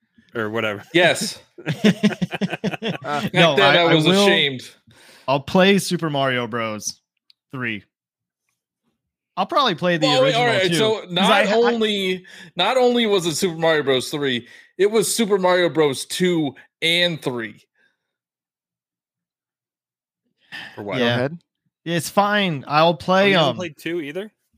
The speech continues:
Speaker 3: No. I have
Speaker 2: I mean,
Speaker 3: played
Speaker 2: two,
Speaker 3: the
Speaker 2: I don't
Speaker 3: original. Like,
Speaker 1: The,
Speaker 3: that's,
Speaker 1: the,
Speaker 3: that's
Speaker 1: all, all, all that,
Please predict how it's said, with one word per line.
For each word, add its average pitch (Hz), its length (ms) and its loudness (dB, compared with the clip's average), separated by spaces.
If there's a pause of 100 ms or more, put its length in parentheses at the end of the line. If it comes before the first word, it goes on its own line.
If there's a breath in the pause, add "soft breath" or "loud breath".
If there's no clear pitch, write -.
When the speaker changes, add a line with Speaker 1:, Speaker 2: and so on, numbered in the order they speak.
(200)
Speaker 3:
No. 151 460 0 (1300)
I 214 120 2
have 262 120 0
Speaker 2:
I - 40 2
mean, 302 80 2
Speaker 3:
played 285 140 2
Speaker 2:
two, 311 60 2
Speaker 3:
the 320 80 4
Speaker 2:
I - 40 6
don't 220 120 4
Speaker 3:
original. 185 440 2
Like, 156 200 2
Speaker 1:
The, 185 60 -4
Speaker 3:
that's, 233 220 0
Speaker 1:
the, 139 100 -12
Speaker 3:
that's 233 280 0
Speaker 1:
all, 156 280 -6
all, 165 300 -4
all - 240 -10 (180)
that, 131 180 -2